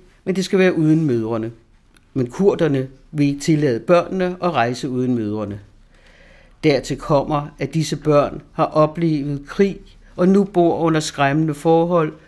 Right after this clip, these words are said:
uden tilstrækkelig mad og rent vand og uden lægehjælp. Og i den tid har de haft en eneste omsorgsperson igennem deres liv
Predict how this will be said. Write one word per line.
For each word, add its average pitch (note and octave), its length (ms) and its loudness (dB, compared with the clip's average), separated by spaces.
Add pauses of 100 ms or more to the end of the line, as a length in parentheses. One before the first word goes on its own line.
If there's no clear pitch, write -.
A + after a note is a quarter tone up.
uden F3 260 4
tilstrækkelig D3 720 -2
mad C#3+ 320 2
og C#3 80 0
rent C#3 300 -4
vand D#3+ 280 0 (200)
og D#3+ 120 2
uden D3 200 2
lægehjælp. B2 580 0 (580)
Og C3+ 120 -2
i - 20 0
den F3+ 300 2
tid F3 340 -4
har E3+ 120 -4
de E3+ 140 -2
haft D#3+ 340 -2
en F#3+ 300 -4
eneste D#3+ 500 0
omsorgsperson C3 920 -4 (360)
igennem C3+ 400 2
deres B2 280 -2
liv A2+ 260 -6